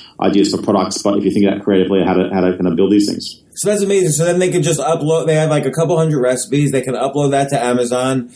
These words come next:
Speaker 2: They can get S E O going on saffron recipes, and bam, they'll probably, they'll make their money back and then some.
Speaker 1: That's right. That's right.
Speaker 2: So what's, what's, like, the craziest job you've seen outsourced where you were, where you said to yourself, "I can't believe this was put on freelancer dot com"?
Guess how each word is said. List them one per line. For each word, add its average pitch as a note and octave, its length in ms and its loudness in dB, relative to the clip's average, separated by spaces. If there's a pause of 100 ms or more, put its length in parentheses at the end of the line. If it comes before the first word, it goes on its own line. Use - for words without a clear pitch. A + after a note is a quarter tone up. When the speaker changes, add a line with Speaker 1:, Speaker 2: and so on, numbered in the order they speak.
(160)
Speaker 2:
They A#2+ 140 2
can B2 400 2
get C#3 200 2
S C#3+ 300 -2
E C3+ 140 2
O C3 140 0
going C3 380 0
on A#2+ 300 2
saffron B2 800 -2
recipes, A#2+ 760 -2 (300)
and C3+ 680 2
bam, D#3 320 2
they'll A#2 100 2
probably, B2+ 340 2
they'll B2 160 2
make C3 180 2
their C3 100 2
money C3 200 2
back B2+ 280 0
and B2+ 100 0
then D3 140 2
some. F#2 340 -4 (680)
Speaker 1:
That's A2+ 220 0
right. A#2+ 280 0 (160)
That's A#2+ 180 -2
right. G#2 280 0 (340)
Speaker 2:
So G3+ 120 0
what's, G#3 380 0
what's, A#3 220 0
like, A#3+ 160 0
the F#3 100 2
craziest D3+ 760 0
job B2 440 0
you've B2+ 180 2
seen C3+ 300 2
outsourced B2+ 680 0
where C3+ 140 2
you C#3 160 2
were, D3 140 4
where C#3 580 2
you C#3 160 4
said D3 200 0
to D3 80 0
yourself, C#3+ 280 0
"I B2+ 120 0
can't C#3 280 0
believe C3 200 2
this B2 120 0
was A#2+ 160 -4
put B2+ 140 2
on A#2+ 160 2
freelancer A#2 480 0
dot A2 180 -2
com"? A2 320 -2